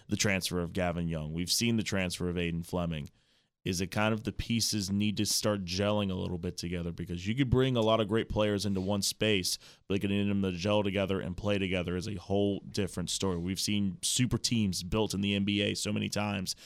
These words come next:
and how many times have they failed because the players just don't gel together? How many games that Harden, Kyrie, and Kevin Durant play in Brooklyn? Like twenty some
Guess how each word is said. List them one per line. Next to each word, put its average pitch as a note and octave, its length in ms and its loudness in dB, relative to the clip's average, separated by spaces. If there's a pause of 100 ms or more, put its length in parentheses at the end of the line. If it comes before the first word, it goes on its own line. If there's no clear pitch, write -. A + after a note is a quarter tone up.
(160)
and G#2+ 120 2
how A2+ 100 4
many A2 160 2
times G#2+ 300 -2
have F2+ 100 -8
they G2+ 100 0
failed G2+ 360 0
because F2+ 260 -4
the F#2+ 60 -8
players G2+ 340 -2
just F2+ 140 -8
don't A2 180 -4
gel G2+ 220 -2
together? F#2 380 -8 (260)
How A2 160 2
many G#2+ 160 2
games A2 320 2
that G#2 120 0
Harden, G#2+ 640 2
Kyrie, G#2 460 2
and G2+ 240 0 (240)
Kevin A2+ 240 2
Durant G#2 320 2
play G#2+ 140 2
in G2+ 80 -2
Brooklyn? G#2 340 -2
Like G#2+ 200 -10
twenty A2 340 2
some G#2 360 2